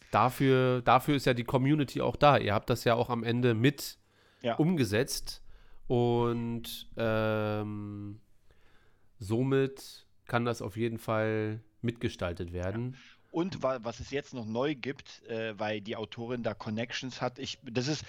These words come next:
Speaker 2: das ist eine Sache, die mir niemals eingefallen wäre als Merchandise, aber sie lässt jetzt Kerzen machen, Fabulaensis Kerzen.
Speaker 1: Geil.
Speaker 2: Also Fabulaensis Duftkerzen.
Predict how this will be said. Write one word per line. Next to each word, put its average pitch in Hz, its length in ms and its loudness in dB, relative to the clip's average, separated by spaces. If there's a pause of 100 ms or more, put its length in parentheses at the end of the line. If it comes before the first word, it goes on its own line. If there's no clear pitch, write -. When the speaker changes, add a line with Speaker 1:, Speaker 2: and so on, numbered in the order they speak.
(140)
Speaker 2:
das 165 160 -2
ist 170 60 -6
eine 170 160 -2
Sache, 147 260 -2
die 135 120 -8
mir 135 140 -6
niemals 147 520 -4
eingefallen 117 640 -8
wäre 113 120 -6
als 110 200 -12
Merchandise, 110 920 -4 (300)
aber 139 320 -2
sie 117 140 -8
lässt 127 240 -4
jetzt - 220 -10
Kerzen 151 480 -10
machen, 90 220 -14
Fabulaensis 131 720 -8
Kerzen. 92 440 -8 (1600)
Speaker 1:
Geil. 90 220 0
Speaker 2:
Also 107 180 -2
Fabulaensis 131 880 -4
Duftkerzen. 90 720 -10